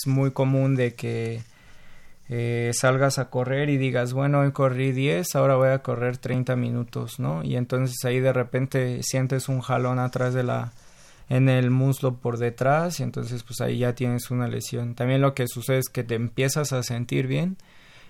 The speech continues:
y por no consultar con alguien que, que sepa, que te pueda orientar, te sientes bien y ya quieres salir a correr otra vez, y puedes hacer esto hasta más grande.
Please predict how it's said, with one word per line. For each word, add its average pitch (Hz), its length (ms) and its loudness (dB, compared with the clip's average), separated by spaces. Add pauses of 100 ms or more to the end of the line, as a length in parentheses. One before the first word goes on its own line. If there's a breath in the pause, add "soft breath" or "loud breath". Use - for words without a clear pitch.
y 127 80 0
por 120 280 0
no 131 160 2
consultar 127 580 0
con 127 180 0
alguien 123 400 0
que, 117 640 -4 (140)
que 123 160 -2
sepa, 131 420 0
que 127 80 0
te 120 140 -2
pueda 123 280 2
orientar, 127 600 0
te 120 180 -6
sientes 139 400 -2
bien 147 200 0
y 143 100 0
ya 131 220 2
quieres 135 260 2
salir 127 260 0
a 127 120 0
correr 123 260 -2
otra 131 240 -2
vez, 139 280 -2
y 120 120 -8
puedes 131 340 2
hacer 127 280 0
esto 160 340 -4 (460 soft breath)
hasta 123 320 0
más 123 280 2
grande. 123 500 -2